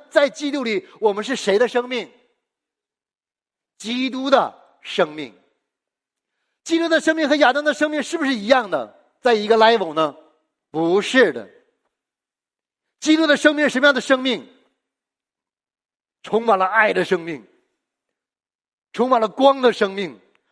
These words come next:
充满了智慧的生命，充满了喜乐的生命，充满了平安的生命，充满了神迹的生命。这是基督的生命是什么？他像神那样的生命，他高品质的生命。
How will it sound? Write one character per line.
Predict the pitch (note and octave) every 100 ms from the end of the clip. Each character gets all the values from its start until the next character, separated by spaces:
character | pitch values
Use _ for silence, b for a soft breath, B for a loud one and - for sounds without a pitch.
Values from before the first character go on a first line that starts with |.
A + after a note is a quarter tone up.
| _
充 | - B3+
满 | B3
了 | B3
智 | - D#4+ C#4+
慧 | A#3+
的 | G#3+
生 | F#3 F#3
命， | F3+ D3 G#2 b b b
充 | A3 A#3+
满 | A#3+
了 | B3+
喜 | - - A3+
乐 | C#4 C4+
的 | G#3+
生 | F#3
命， | F3 E3+ A#2 b b
充 | - A#3+ A#3+
满 | G#3+
了 | G3
平 | F#3+ F#3 G#3
安 | F3+
的 | E3+
生 | E3+ C#3
命， | C3 G#2 _ _ _ _ _
充 | C4+
满 | D#4 A#3
了 | A3+
神 | - B3+ C#4+ D#4
迹 | D4 C#4+
的 | A#3
生 | G3+
命。 | F3+ D3 - _ _ _ _ _ _ _ _ _ _ _ _ _
这 | -
是 | D#4+
基 | D#4 E4+
督 | D#4+
的 | C#4+
生 | - C#4
命 | C4
是 | F#3
什 |
么？ | F#3+ B2 - _ _ _ _ _ _ _
他 | C#4+
像 | D4+ C#4+
神 | - A#3+ A#3+
那 | D#4
样 | D4+ C4
的 | A#3+
生 | C4+ B3+
命， | C4+ D3 _ _ _ _ _ _ _ _ _ _ _ _
他 | D#4+ D#4 - -
高 | D#4+ D#4
品 | A#3 B3+ A3+
质 | C#4+
的 | A#3+
生 | - C4+
命。 | C#4 G3